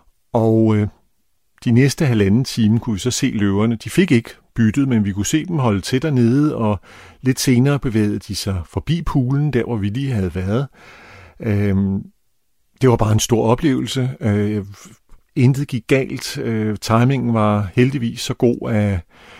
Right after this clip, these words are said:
at vi ikke mistede Freja og Julius. Vi var rystet i vores grundvold, det skal ikke være nogen hemmelighed, men, øh, men alt endte jo rigtig, rigtig godt. Og, øh,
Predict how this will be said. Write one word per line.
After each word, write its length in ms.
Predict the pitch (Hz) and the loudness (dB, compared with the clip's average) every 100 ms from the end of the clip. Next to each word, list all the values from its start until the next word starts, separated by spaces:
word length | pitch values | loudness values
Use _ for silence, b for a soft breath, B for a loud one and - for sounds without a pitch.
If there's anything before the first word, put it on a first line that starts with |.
| B B | B B
at 180 | 107 | -2
vi 100 | 101 | 2
ikke 200 | 110 110 | 4 4
mistede 320 | 127 110 135 123 | 2 2 0 -4
Freja 340 | - 101 110 | -2 0 0
og 60 | 127 | 0
Julius. 580 | 110 - 123 120 - - B B B B | -2 -2 -6 -6 -8 -18 B B B B
Vi 140 | 123 104 | 0 2
var 320 | 113 101 85 - 131 | 2 2 -2 0 4
rystet 340 | 160 - 185 | 4 4 4
i 40 | |
vores 240 | 143 113 101 | 6 4 2
grundvold, 520 | - 117 143 135 110 | 2 4 4 2 0
det 120 | 127 | -2
skal 120 | 117 | 0
ikke 120 | 117 131 | 0 2
være 100 | 123 | 2
nogen 160 | 117 | 4
hemmelighed, 500 | 113 107 123 120 113 | 4 2 2 0 0
men, 380 | - 110 107 104 | 0 2 4 4
øh, 200 | 104 101 101 - | 4 2 0 -2
men 160 | 110 110 | -2 0
alt 260 | 120 127 | 0 0
endte 260 | 113 104 113 | 2 0 0
jo 140 | 117 98 _ _ - | -4 -4 _ _ -8
rigtig, 280 | 98 - 117 | -8 -6 -6
rigtig 240 | 90 - | -6 -8
godt. 360 | - 95 - - _ B B B B B B B | -10 -10 -10 -18 _ B B B B B B B
Og, 440 | - 110 110 113 110 | 0 4 4 4 4
øh, 140 | 107 | 4